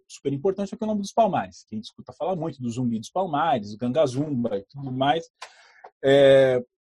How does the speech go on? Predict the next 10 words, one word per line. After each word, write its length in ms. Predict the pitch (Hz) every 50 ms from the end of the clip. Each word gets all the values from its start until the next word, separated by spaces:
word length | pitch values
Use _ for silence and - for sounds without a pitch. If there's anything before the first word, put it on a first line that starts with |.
| _ _
mas, 420 | 160 190 196 185 - - - - _ _ _
assim... 360 | - - - 147 120 98 87 _ _ _ _ _ _
é, 240 | 117 113 110 104 - - _ _ _ _ _ _ _ _ _ _ _ _ _ _ _ _ _ _ _ _ _ _ _ _ _ _ _ 175 165 _ _ _ _ _ _
não 240 | 156 185 214 202 -
foi 200 | - - 185 180
passivo, 520 | 185 185 - - - - 120 107 - _ -
esse 160 | 110 123 -
é 40 | 151
o 40 | 127
ponto. 260 | - - - 78 78